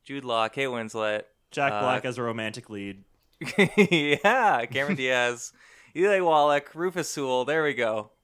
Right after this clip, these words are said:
Speaker 1: What, what more do you need? Fun cameo at the video store. And I also watched Shazam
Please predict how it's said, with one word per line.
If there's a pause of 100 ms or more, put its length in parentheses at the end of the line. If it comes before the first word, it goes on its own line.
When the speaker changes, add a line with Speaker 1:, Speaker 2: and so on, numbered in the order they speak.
(340)
Speaker 1:
What,
what
more
do
you
need? (600)
Fun
cameo
at
the
video
store. (220)
And
I
also
watched
Shazam